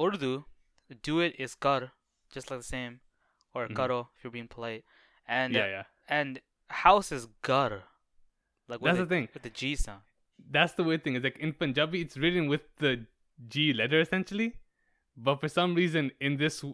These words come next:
Speaker 2: like, this is one of those words where when the de-, when that letter, that G letter is used in the front of a word, it makes a higher pitched "k" sound than the regular "k" sound.
Speaker 1: Okay, this is super interesting because, uh, I haven't, I haven't heard this kind of example because, you know, when I think of tonal language, I think of Chinese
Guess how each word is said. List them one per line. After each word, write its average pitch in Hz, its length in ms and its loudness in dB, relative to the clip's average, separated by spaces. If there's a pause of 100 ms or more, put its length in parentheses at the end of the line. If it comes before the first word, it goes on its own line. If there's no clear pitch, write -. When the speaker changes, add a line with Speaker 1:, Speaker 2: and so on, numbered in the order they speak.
(100)
Speaker 2:
like, 123 280 0 (120)
this 127 120 -2
is 143 80 -4
one 139 140 2
of 143 60 2
those 123 140 0
words 123 280 2
where 117 240 2
when 117 140 -4
the 131 100 0
de-, 123 200 0
when 127 80 -2
that 131 240 2
letter, 131 280 4
that 123 300 0
G 123 160 2
letter 147 200 2
is 123 200 -2
used 135 180 0
in 120 80 -2
the 113 80 0
front 127 260 -4
of 147 60 0
a 156 60 0
word, 170 260 0 (580)
it 135 120 2
makes 139 340 2
a 127 220 2
higher 131 300 6
pitched - 520 -2
"k" 127 240 2
sound 117 320 0
than 113 120 -2
the 107 80 -2 (480)
regular 113 380 0
"k" 98 260 -8
sound. 90 380 -10
Speaker 1:
Okay, 143 200 -8
this 143 140 -10
is 190 100 -8
super 135 200 -8
interesting 120 400 -12
because, 127 360 -6 (500)
uh, 135 40 -10 (560)
I 151 120 6
haven't, 202 240 2
I 139 100 2
haven't 185 160 2
heard 180 160 -2
this 160 140 -6
kind 165 140 -2
of 151 60 -4
example 127 360 -4
because, 123 280 -6
you 131 200 -8
know, 147 180 0
when 147 260 -2
I 180 40 2
think 202 100 0
of 180 60 -4
tonal 160 200 -4
language, 170 200 -2
I 127 100 0
think 147 140 -8
of 127 80 -8
Chinese 110 480 -12